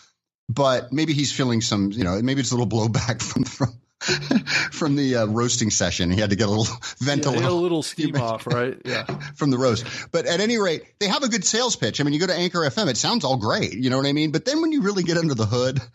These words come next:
Speaker 1: like I think you're getting to,
Speaker 2: Yeah.
Speaker 1: there's no one there, you know? So, yeah, I, it's, I,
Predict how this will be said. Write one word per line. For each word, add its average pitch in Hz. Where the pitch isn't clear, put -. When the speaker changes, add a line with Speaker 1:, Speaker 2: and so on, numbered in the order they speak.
Speaker 1:
like 135
I 127
think 127
you're 120
getting 127
to, 131
Speaker 2:
Yeah. 107
Speaker 1:
there's 98
no 190
one -
there, 131
you 139
know? 139
So, 147
yeah, 147
I, 113
it's, 120
I, 85